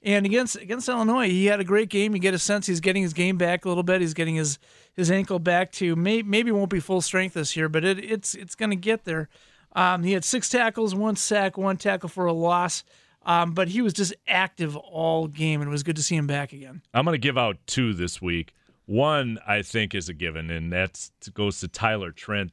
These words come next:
Speaker 2: the, uh, the fan, uh, the Purdue super fan who's battling bone cancer, who has been an absolute inspiration. Now,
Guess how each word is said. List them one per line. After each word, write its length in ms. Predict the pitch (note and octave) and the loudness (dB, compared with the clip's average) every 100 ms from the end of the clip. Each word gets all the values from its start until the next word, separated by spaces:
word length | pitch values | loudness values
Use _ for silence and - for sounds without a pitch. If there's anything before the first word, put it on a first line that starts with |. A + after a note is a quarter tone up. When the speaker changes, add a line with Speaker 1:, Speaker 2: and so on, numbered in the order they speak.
| - | -4
Speaker 2:
the, 360 | F#2 F2 F2 F2 | -2 0 2 2
uh, 200 | E2 D2+ _ _ _ _ _ - | 0 -4 _ _ _ _ _ -8
the 60 | G#2+ | -8
fan, 640 | - A#2 A#2 A#2+ A#2+ G#2 - | -2 0 0 -2 -4 -8 -6
uh, 240 | G2+ F#2+ F2+ | -2 -2 -2
the 80 | F2+ | -4
Purdue 380 | G2+ G2+ A#2 | -4 0 0
super 360 | A2 - G#2+ G2+ | 0 -2 -2 -4
fan 340 | - G2 F2 E2 | -4 -4 -4 -6
who's 260 | F2+ E2+ | -6 -8
battling 540 | - F#2+ G2 F#2+ F#2 E2+ | -2 0 0 0 -4 -2
bone 280 | G2 G2 | -2 -2
cancer, 520 | F#2 G2 F2+ E2+ F2+ E2+ | -2 -2 -4 -6 -8 -6
who 200 | F2+ F2+ | -4 -4
has 140 | E2+ | -4
been 220 | - F#2 | -4 -4
an 100 | F2 | -4
absolute 600 | F2+ G2 - G#2+ G2 G2 - | -2 -2 -2 -2 0 -2 -2
inspiration. 720 | G2+ - G2 F#2+ F#2+ - F2+ - - _ B2 | -2 -2 0 2 0 -2 -4 -8 -20 _ 0
Now, 240 | C3+ | 0